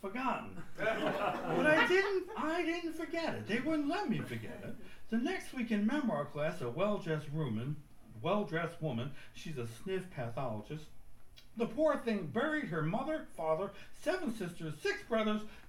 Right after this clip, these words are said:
five dogs, three French hens, and a partridge in a pear tree before she was twelve, but now everything is all right. She said I was an amazing writer. With all that going on, I wasn't sure I should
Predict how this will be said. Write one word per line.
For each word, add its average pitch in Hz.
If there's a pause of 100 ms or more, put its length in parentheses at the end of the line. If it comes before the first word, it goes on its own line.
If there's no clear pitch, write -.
(100)
five 359
dogs, 196
three 349
French 240
hens, 202
and 170
a -
partridge 247
in 190
a 170
pear 214
tree 233 (300)
before 285
she 233
was 170 (240)
twelve, 214 (280)
but 208
now 330
everything 277
is 226
all 208
right. 214 (420)
She 339
said 208
I 160
was 160
an 143
amazing 208
writer. 202 (960)
With 180
all 233
that 277
going 147
on, 156
I 156
wasn't 160
sure 175
I 156
should 147